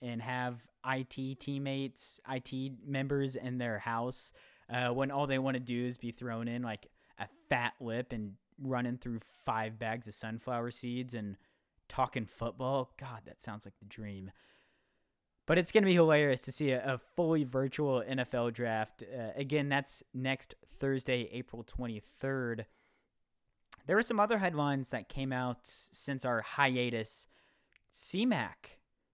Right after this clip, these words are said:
Christian McCaffrey, my former N F C team, the Panthers, got paid. That dude got the truck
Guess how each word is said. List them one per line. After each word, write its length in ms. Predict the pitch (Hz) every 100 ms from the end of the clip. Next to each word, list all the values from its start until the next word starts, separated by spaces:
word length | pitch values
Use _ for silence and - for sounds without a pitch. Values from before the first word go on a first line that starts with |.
| _
Christian 380 | 180 - 190
McCaffrey, 580 | 143 - 151 175 156 123
my 200 | 104 110 101 -
former 460 | 147 131 123 110 101
N 100 | 135
F 140 | 135 120
C 240 | - 135
team, 340 | 123 135 127 110
the 80 |
Panthers, 720 | - - 151 180 160 139 123 110
got 460 | 127 123 120 - - _ _ _ _ _ _
paid. 600 | - - 185 147 101 - - _ _ _ _ _ _ _
That 140 | 131 139
dude 160 | 175
got 180 | 160 151
the 60 | 123
truck 640 | - - 165 160 - -